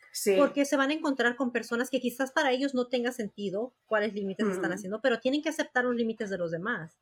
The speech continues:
Speaker 2: porque
Speaker 1: Claro.
Speaker 2: es respeto a los, a las demás
Speaker 1: Total.
Speaker 2: personas. Ahora
Speaker 1: Además, fíjate una cosa, ¿eh? Te voy a poner un ejemplo que adem-, me encanta ponerlo. Cuando tú, sobre todo porque hace referencia a la ex, ¿no? Mm, cuando la ex, por ejemplo, mm, manda a sus hijos a casa de alguien,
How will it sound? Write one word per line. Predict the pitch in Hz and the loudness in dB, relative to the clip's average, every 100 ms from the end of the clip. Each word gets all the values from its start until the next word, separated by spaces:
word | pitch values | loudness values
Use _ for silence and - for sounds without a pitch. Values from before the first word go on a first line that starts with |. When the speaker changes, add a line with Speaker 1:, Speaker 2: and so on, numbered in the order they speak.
| _ _ _ | _ _ _
Speaker 2:
porque | 233 208 | 2 6
Speaker 1:
Claro. | 247 269 | 6 6
Speaker 2:
es | |
respeto | 269 262 233 233 233 | 2 0 -2 -2 -2
a | 214 | -2
los, | 190 | -2
a | 160 | -2
las | 180 | -4
demás | 175 175 - | -4 -8 -6
Speaker 1:
Total. | 220 | -4
Speaker 2:
personas. | 208 202 190 185 175 - _ _ _ - | 0 2 2 2 -4 -12 _ _ _ -6
Ahora | 226 226 | 2 6
Speaker 1:
Además, | 214 254 | 6 6
fíjate | 311 330 330 | 2 2 6
una | 262 185 | 6 6
cosa, | 160 160 151 151 | -2 -4 -2 0
¿eh? | |
Te | - | 4
voy | 277 | 6
a | |
poner | 330 320 | 8 6
un | 285 | 6
ejemplo | 285 330 | 2 0
que | 254 | 0
adem-, | 208 208 - | 2 0 0
me | 220 | 2
encanta | 208 220 247 220 | 4 6 6 4
ponerlo. | 196 180 170 160 151 - - - - | 2 -6 -8 -6 -6 -6 -20 -18 0
Cuando | 220 226 220 - | 2 2 0 0
tú, | 277 302 302 294 269 247 - - | 4 6 6 6 2 0 -6 -14
sobre | - 254 277 | 2 4 6
todo | 403 | 4
porque | 403 - | 2 4
hace | 294 | 4
referencia | 247 226 220 220 | 2 0 -2 0
a | 175 | 0
la | 151 139 | 0 -2
ex, | - | -2
¿no? | 240 339 359 - _ _ - | -2 -2 -4 -18 _ _ -2
Mm, | 262 247 240 233 220 | 2 4 4 2 0
cuando | 233 233 214 | 2 4 4
la | 208 277 | 4 2
ex, | - | 0
por | 330 | 0
ejemplo, | 320 320 285 277 254 247 240 | 0 2 2 2 0 0 0
mm, | 226 226 220 220 214 | 0 -2 -2 -2 0
manda | 214 214 202 | 2 4 2
a | |
sus | - 214 208 | -2 -8 -8
hijos | 208 - | -8 -6
a | 190 | -4
casa | 185 180 | -4 -4
de | 170 156 | -2 2
alguien, | 165 202 349 | 0 0 -4